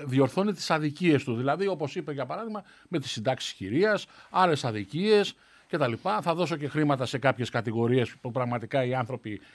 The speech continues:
έχουν αδικηθεί. Εν πάση περιπτώσει, θα κάνω ό,τι μπορώ να θωρακίσω το σύστημα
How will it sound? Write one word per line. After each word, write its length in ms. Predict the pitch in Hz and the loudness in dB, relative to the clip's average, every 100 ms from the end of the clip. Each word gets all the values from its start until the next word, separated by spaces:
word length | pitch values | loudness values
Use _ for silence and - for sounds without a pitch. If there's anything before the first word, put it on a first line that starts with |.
| - | -14
έχουν 320 | - 127 117 110 | -4 -2 0 -2
αδικηθεί. 680 | 104 156 175 175 220 220 202 _ _ - _ | -2 -2 -2 0 2 2 -2 _ _ -20 _
Εν 100 | 165 | 0
πάση 220 | 226 220 | 0 0
περιπτώσει, 420 | 196 185 214 214 | -4 0 -2 -2
θα 160 | 185 165 | -6 -6
κάνω 340 | 202 208 196 - | -2 0 -2 2
ό,τι 240 | 202 202 | 2 2
μπορώ 320 | 160 143 170 | 0 2 2
να 120 | 208 | -2
θωρακίσω 420 | 156 151 123 208 185 | -2 -2 -2 -6 -6
το 120 | 156 | -6
σύστημα 500 | 156 147 180 202 | -4 -4 -2 -4